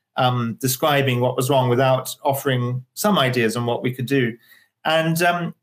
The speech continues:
and so I came up with these, uh, ten ideas, which, I, I,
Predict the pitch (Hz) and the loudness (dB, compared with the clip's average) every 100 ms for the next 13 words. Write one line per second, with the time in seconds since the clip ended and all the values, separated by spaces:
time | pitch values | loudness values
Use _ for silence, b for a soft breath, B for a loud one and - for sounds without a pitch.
0 | - 170 165 190 185 175 - 170 202 233 | -2 0 0 2 2 2 0 0 0 2
1 | - - 151 143 139 127 127 - 156 143 | 0 0 -2 2 2 2 -2 -4 -2 2
2 | 131 127 175 185 151 139 135 131 135 131 | 0 0 0 2 2 2 2 2 0 -2
3 | - 139 143 - | -4 -4 -4 -6